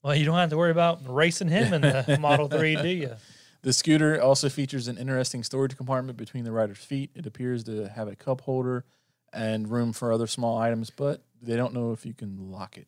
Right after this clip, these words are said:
Speaker 2: when it's in the closed position yet. Uh, so the, the, I think the coolest part of this for me was that it's gonna be powered by the Gogoro's own batteries, which are designed to operate within their swapping network.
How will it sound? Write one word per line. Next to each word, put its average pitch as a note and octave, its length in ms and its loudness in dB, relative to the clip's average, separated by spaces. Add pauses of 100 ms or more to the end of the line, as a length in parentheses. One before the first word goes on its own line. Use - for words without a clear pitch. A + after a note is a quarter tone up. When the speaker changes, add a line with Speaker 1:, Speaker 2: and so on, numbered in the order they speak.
Speaker 2:
when - 160 -20
it's - 120 -20
in G2+ 80 -14
the - 60 -16
closed - 300 -16
position B2+ 460 -20
yet. E3+ 120 -20 (1400)
Uh, G#2 340 0
so C#3 140 0
the, C#3+ 140 -2
the, A#2 420 -4
I B2+ 60 -2
think G3+ 160 -2
the C3+ 80 -2
coolest D3+ 480 0
part A2 200 2
of G#2 60 0
this G#2+ 140 -2
for G#2+ 160 -12
me G#2+ 400 -6 (540)
was A#2 400 2 (100)
that A#2 300 0
it's A#2 160 -4
gonna D3+ 160 2
be C#3+ 100 0
powered C3+ 340 4
by B2 160 6
the A#2+ 120 -2
Gogoro's B2 560 0
own B2 260 -6
batteries, A2 540 0 (240)
which A#2+ 180 -4
are A#2+ 60 -2
designed A#2 320 2
to - 80 -2
operate A#2 480 0
within A2+ 480 -4
their A2 200 -2
swapping B2+ 640 0
network. F#2+ 540 -8